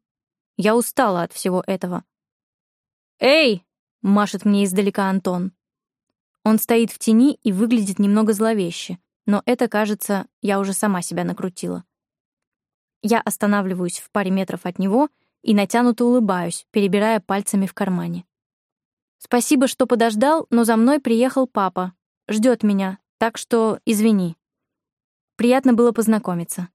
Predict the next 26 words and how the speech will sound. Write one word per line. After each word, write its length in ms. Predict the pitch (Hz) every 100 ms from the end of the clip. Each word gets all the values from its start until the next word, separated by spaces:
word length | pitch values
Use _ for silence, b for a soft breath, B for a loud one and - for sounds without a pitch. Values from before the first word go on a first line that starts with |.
| _ _ _ _ _ _ _ -
Я 220 | 220 240
киваю 460 | - 208 247 277
ему 220 | 254 254 247
и 100 | -
разворачиваюсь, 720 | 202 190 185 190 202 196 196 190
чтобы 320 | - 185 190
уйти. 420 | 190 - 170 170 _ _ _ _ _ _ _ _ _
Но 140 | 208 214
далеко 340 | 220 226 254
не 100 | 285
ухожу. 480 | 277 285 269 190 165 - _ _ _ _ _ _ _ _ _ _
Милый 360 | 208 240 262 240
и 120 | 220
прекрасный 560 | 208 208 214 196 190 -
Антон 380 | 185 180 262 285
хватает 480 | - 202 226 208 196
меня 220 | 196 185
всеми 340 | - 226 202
пятью 300 | 185 185 190
пальцами 480 | - 247 269 220 185
за 140 | 180
предплечье 600 | 185 190 - 226 262 - 247
и 140 | -
дергает 420 | 190 202 196 196 196
на 80 |
себя. 340 | 180 190 180